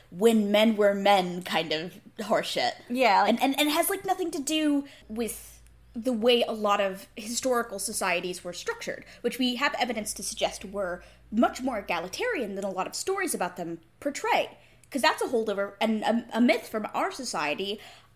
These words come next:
Speaker 1: of the prelapsarian perfect society where, you know, the women were happy being barefoot and pregnant and the men are strapping young warriors.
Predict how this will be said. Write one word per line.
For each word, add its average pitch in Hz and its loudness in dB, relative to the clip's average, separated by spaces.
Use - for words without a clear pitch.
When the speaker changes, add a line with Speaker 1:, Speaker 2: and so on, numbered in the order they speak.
Speaker 1:
of 196 4
the 185 6
prelapsarian 208 2
perfect - -4
society 175 -2
where, 196 0
you 214 0
know, 190 -2
the 202 -2
women 240 2
were 196 -2
happy 196 -4
being 185 -4
barefoot 185 -2
and - -20
pregnant 202 -4
and 202 -6
the 208 -4
men 202 2
are 165 -4
strapping 233 -4
young 208 -4
warriors. 190 0